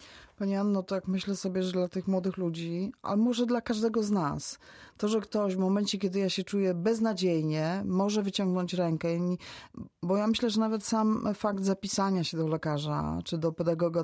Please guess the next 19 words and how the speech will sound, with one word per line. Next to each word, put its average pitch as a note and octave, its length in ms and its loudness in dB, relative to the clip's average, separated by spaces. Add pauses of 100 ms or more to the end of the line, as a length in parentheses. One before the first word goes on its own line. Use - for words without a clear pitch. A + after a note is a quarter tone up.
(140)
czy - 160 -8
do D#3+ 100 0
psychologa D#3+ 720 0 (400)
może F3+ 240 4
być F#3+ 240 -4
trudny, E3 380 0
ale E3 160 2
już E3+ 200 -4
powiedzmy, G3+ 400 0
że F#3+ 140 2
przezwyciężyłam. F3 1120 2
A E3 80 2
on F3 100 4
mi F#3+ 100 4
mówi: F#3 240 2
"Dobra, F3 280 0
za D#3+ 120 0
trzy - 180 0
miesiące", E3 680 0